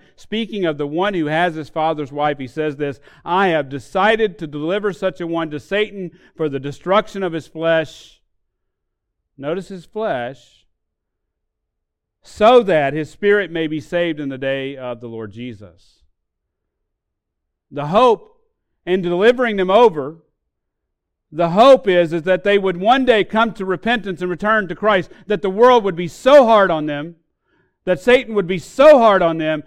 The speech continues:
if they're truly in Christ, that they will come back and they'll truly be saved. The hope is that they would wake from their slumber and that Christ would shine upon them.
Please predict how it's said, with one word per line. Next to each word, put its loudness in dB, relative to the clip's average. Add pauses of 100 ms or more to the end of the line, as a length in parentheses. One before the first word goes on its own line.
(160)
if -4
they're -2
truly 0
in -2
Christ, 2 (140)
that -4
they 2
will 6
come 2
back 2 (880)
and -2
they'll 0
truly 0
be -6
saved. -8 (3250)
The -16
hope -4
is -10
that -12
they -6
would -12
wake -12 (800)
from -14
their -12
slumber -18
and -20
that -20
Christ -14
would -20
shine -18
upon -18
them. -20